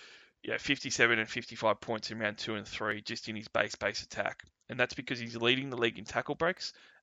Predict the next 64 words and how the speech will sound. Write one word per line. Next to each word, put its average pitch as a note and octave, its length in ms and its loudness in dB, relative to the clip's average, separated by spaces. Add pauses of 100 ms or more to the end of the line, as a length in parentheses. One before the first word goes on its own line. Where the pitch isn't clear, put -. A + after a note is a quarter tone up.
uh, A2 240 8
and A2+ 120 4
also A2+ 300 2
leading A2 300 0
backs G#2 300 2
in G#2 120 -8
runs G#2 320 2
as G2 160 -8
well, G2+ 240 -4 (320)
which - 160 -10
is A2 100 -8
basically A#2 560 4
what G2+ 260 -4
you A2 360 -4 (140)
were A2 180 -2
expecting B2+ 600 0
to A#2 40 -6
see, B2 500 4
and A2 120 -6
it's - 140 -4
great A#2 260 4
that's - 160 -6
come A2+ 220 -2
to A2+ 40 -12
fruition. A2 500 -6 (280)
He's B2 180 -4
gonna B2+ 160 6
be B2 80 6
one A#2+ 120 6
of A2+ 60 -6
the - 140 -10
top - 160 -2
centre G#2+ 240 -2
wings G#2 240 -6
by G2+ 140 -2
year's G#2 260 -8
end. G2+ 240 -6 (380)
He's G2+ 120 -12
coming C#3 280 6
off C3 100 4
a A#2 60 -2
hundred A#2+ 340 4
twenty-one A2+ 380 -2
points G#2+ 300 -6
against G#2 260 -8
Manly, A2 320 -2
where G#2 100 -4
he A2 60 -6
scored A#2 320 -2
a - 20 -14
double. A#2 400 0 (640)
That's C3+ 240 6
one F3+ 140 10
of F#3+ 60 4
the F3 80 4
phenomenal A#2+ 540 4
things A2 340 -6
with A2 140 -8
Brian G#2+ 260 4
To'o G#2+ 380 0
in G#2+ 180 -4
your A2+ 60 -8
centre G2 280 -2
wing. G#2 240 -8